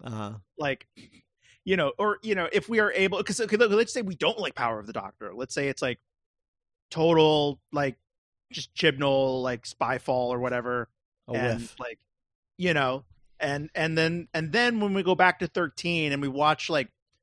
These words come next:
Speaker 2: Kerblam, or we watch the, the girl who, the woman who fell to earth, or we watch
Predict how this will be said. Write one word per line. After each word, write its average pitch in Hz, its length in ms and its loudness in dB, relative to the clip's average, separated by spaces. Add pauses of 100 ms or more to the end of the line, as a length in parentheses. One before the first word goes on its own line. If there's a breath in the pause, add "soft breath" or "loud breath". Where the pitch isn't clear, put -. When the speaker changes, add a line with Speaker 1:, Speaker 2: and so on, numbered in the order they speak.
(140)
Speaker 2:
Kerblam, 143 760 2
or 135 200 0
we 143 160 0
watch 139 540 2 (460)
the, 147 200 -2 (100)
the 214 140 -6
girl 143 300 2
who, 151 100 0
the 139 100 -2
woman 147 180 0
who 139 60 0
fell 139 200 2
to - 160 -8
earth, 131 320 2
or 127 40 -2
we 135 120 -2
watch 135 400 2